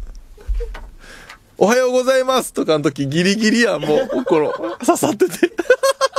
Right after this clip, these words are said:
<laughs> えー、神奈川県、フォトブック一丸五。おい、金庫回収しとけって言ったろ。芸能人は後始末が面倒だから気をつけろ。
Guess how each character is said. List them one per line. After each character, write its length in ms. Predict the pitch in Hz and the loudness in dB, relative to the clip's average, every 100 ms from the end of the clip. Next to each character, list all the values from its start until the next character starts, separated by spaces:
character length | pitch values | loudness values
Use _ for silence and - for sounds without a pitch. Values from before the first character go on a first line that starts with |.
| - 466 - - - - 427 - - - _ - - 403 480 622 - - - | -2 -2 0 -2 -2 -2 -4 -2 -6 -8 _ -20 -2 0 0 -2 -8 -10 -4
<laughs> 1600 | 294 277 196 - - _ - - - - _ _ - - - - | 0 0 -2 -10 -18 _ -18 -18 -18 -20 _ _ -20 -20 -14 -2
え 200 | 131 131 | 0 2
ー、 20 | |
神 20 | |
奈 220 | 175 180 | 0 0
川 180 | 165 160 | 0 -2
県、 180 | 127 110 | -4 -8
フ 180 | - 175 | -4 0
ォ 20 | |
ト 140 | 196 | 2
ブ 80 | 180 | 2
ッ 40 | |
ク 160 | 170 123 | -2 -4
一 160 | 107 135 | -2 0
丸 200 | 131 107 | 0 -2
五。 160 | 101 - - _ _ _ _ - - - _ | -6 -10 -20 _ _ _ _ -20 -20 -20 _
お 160 | 131 120 | 2 2
い、 80 | - - _ _ _ _ _ _ - | -4 -20 _ _ _ _ _ _ -8
金 240 | - 185 175 | 2 2 2
庫 140 | 170 | -2
回 300 | - 175 151 | 0 0 0
収 240 | - 104 | -2 -4
し 120 | 92 - | -2 0
と 140 | 165 | 0
け 140 | - | 0
っ 20 | 165 | -4
て 200 | - - | -4 -14
言 100 | - | -14
っ 20 | _ | _
た 120 | - 208 | 2 2
ろ。 200 | 208 180 _ _ _ _ _ _ _ _ | 2 -4 _ _ _ _ _ _ _ _
芸 240 | 131 147 180 | -4 0 2
能 160 | 202 | 2
人 160 | 160 101 | 2 0
は 80 | 92 | 0
後 140 | 101 | 0
始 140 | 165 190 | -2 0
末 200 | 175 113 | 0 0
が 80 | 95 | 0
面 220 | 113 151 | 2 2
倒 100 | 143 | 0
だ 80 | 107 | -2
か 120 | 95 | -4
ら 60 | |
気 140 | - 262 | 2 2
を 80 | 277 | 2
つ 80 | |
け 80 | 247 | 2
ろ。 220 | 285 - | 2 0